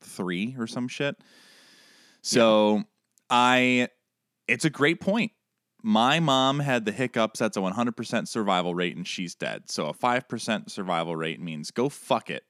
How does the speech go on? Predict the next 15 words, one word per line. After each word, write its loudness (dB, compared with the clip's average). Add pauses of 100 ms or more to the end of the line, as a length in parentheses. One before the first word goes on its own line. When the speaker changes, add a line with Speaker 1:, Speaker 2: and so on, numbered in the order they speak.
Speaker 1:
and -10
just -14
do -2
whatever 0
you -8
want. -8 (140)
Let's -4
Speaker 2:
Yeah. -4
Speaker 1:
live. -12
Let's, -8
let's -6
kick -8
cancer's -4
ass. -8 (380)
Speaker 2:
Yeah. -10